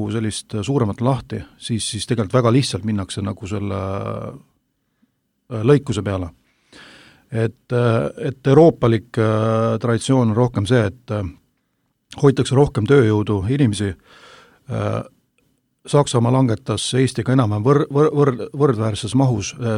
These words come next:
töötunde, aga samas hoidis nagu inimesed palga lähel. Meil, äh, ikkagi see vanast harjumusest minnakse kohe nagu sellise drastiliste meetmete peale. Et, et sel-, selle hinna me maksame hiljem kinni muidugi.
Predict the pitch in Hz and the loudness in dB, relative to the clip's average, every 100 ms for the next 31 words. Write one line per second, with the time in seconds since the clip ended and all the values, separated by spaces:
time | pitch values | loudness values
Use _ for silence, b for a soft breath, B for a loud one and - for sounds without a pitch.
0 | 104 135 139 127 98 - _ _ _ _ | 2 4 6 4 0 -8 _ _ _ _
1 | 113 110 127 117 107 117 104 101 98 120 | -8 0 2 2 2 0 -2 -6 -2 0
2 | 92 - 113 107 113 95 - _ _ _ | -2 -4 -6 -2 -2 -2 -8 _ _ _
3 | _ - 131 135 117 107 101 101 B B | _ -2 4 4 4 2 0 -4 B B
4 | B 131 113 - 120 135 107 127 131 98 | B -8 -6 -2 0 0 0 0 0 -2
5 | 92 - - 117 113 - 113 127 107 95 | -6 -10 -4 -2 -2 -4 0 0 0 -4
6 | - 107 101 95 98 104 104 104 120 117 | -8 -8 -6 -6 -6 -6 -8 -8 -4 -4
7 | - 90 107 110 113 - - 107 104 - | -6 -8 -6 -6 -6 -12 -10 -10 -12 -14
8 | B B B B 117 113 - 113 - 160 | B B B B -8 -6 -6 -4 2 2
9 | 160 151 170 165 117 117 131 165 110 101 | 2 -2 0 2 2 2 2 2 2 0
10 | 107 - 104 120 101 104 113 98 104 107 | -4 -4 -2 -2 0 0 0 -2 -6 -10